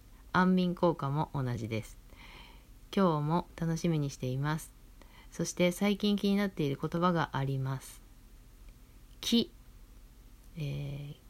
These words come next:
元気の気ってですね。元気、やる気、眠気、気づき。気のつく言葉は結構ありますが、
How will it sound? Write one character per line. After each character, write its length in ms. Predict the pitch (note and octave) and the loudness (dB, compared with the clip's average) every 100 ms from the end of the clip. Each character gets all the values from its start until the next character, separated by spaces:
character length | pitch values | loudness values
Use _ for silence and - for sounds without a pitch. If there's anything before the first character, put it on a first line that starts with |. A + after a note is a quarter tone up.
| - - - | -20 -8 2
元 260 | G3+ G3 | 4 4
気 120 | - | 2
の 140 | C3+ A2 | -4 -6
気 140 | - C3 | -6 -6
っ 60 | - - - - - - - - | -6 -20 -20 -20 -20 -20 -20 -6
て 220 | A#2 - - | -6 -6 -8
で 120 | B2 | -8
す 120 | - | -6
ね。 160 | A#2+ F#3 - - - - - - - - - - - - - - - - | -6 -6 -12 -20 -20 -20 -20 -20 -20 -20 -20 -20 -20 -20 -20 -20 -20 0
元 300 | G3+ A#3 F3+ | 4 4 4
気、 320 | - C3 C3+ - | 0 -4 -4 -4
や 200 | C3+ C3 | -6 -2
る 160 | C#3+ C#3 | -2 -4
気、 280 | - D#3+ - - - - - | -2 -2 -2 -14 -20 -14 -6
眠 320 | C3+ D#3+ F#3+ | 0 2 2
気、 240 | F#3 F3 - - | 2 0 -2 -8
気 140 | - | -4
づ 200 | C#3+ F3 | 0 0
き。 300 | E3+ E3 - - - - F3 - - | 0 -2 -2 -6 -20 -12 -10 -12 -12
気 200 | - C#4+ | -2 2
の 100 | C4 | 2
つ 120 | F3+ - | 2 0
く 120 | D3+ | -4
言 260 | D3+ C#3+ | -4 -4
葉 60 | C#3 | -2
は 180 | C3+ B2+ | -4 -2
結 180 | F3+ F#3+ | -2 -2
構 140 | - | -4
あ 60 | C3+ | -4
り 80 | C#3 | -2
ま 120 | C#3+ | -4
す 140 | - | -4
が、 200 | B2+ C3 | -4 -4